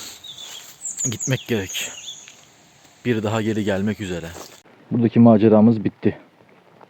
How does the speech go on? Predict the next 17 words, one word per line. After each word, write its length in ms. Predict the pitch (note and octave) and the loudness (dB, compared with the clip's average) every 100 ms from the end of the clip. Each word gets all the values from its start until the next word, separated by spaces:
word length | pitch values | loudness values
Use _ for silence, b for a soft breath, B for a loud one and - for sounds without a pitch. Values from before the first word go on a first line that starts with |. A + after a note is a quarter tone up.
| _ _ _ - - B B B B - | _ _ _ -20 -18 B B B B -4
Suyumuzu 340 | A2+ A2 G2 G#2 | 2 4 4 4
aldık, 260 | G2 - | 2 2
unumuzu 300 | A2+ G#2 G2+ | 2 4 4
aldık, 240 | G2+ G2 - | 4 2 2
bunumuzu 320 | G#2+ G#2+ G#2 | 4 4 4
aldık. 320 | G2 - - _ B B B | 2 0 -12 _ B B B
Hep 140 | D3+ - | -2 4
giderken 340 | D3+ C3+ D3 | 8 8 6
aklımda 320 | C3 - C3 | 2 4 4
acaba 240 | B2 B2 B2 | 6 8 6
bir 40 | |
şey 180 | A#2+ A#2+ | 6 2
unuttum 260 | A2+ - A#2+ | 0 2 4
mu 160 | A#2+ G#2+ B B - | 4 2 B B -2
şeysi 260 | A2 - B2+ | 0 4 4
oluyor 360 | F#2+ F2 E2+ | 4 4 2
ya. 120 | F2+ | 0